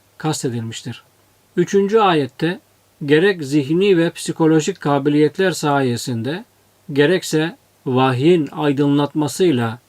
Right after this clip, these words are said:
insanın doğru yolu bulma imkanına kavuşturulduğu bildirilerek artık şükredici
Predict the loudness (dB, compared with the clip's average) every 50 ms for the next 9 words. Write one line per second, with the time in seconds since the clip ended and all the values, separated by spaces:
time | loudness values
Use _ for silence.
0 | _ _ _ -2 2 4 4 4 2 2 0 2 2 2 2 0 0 0 0 2
1 | 2 4 6 6 6 6 4 2 0 -4 -4 -2 0 2 2 2 2 0 0 -2
2 | -2 -4 -4 -2 -2 0 0 0 -2 -2 -4 -6 -4 -4 -2 -4 -4 -6 -4 -4
3 | -2 0 0 0 2 2 2 2 0 -2 -2 -2 -2 -2 -2 -2 -2 0 0 -2
4 | -4 -4 _ _ _ _ _ _ _ _ _ _ _ _ 0 0 0 0 0 -2
5 | -4 -4 -4 _ _ _ _ _ _ _ -8 -2 -2 -2 0 0 -2 0 0 -2
6 | -4 -2 -2 -2 -2 -4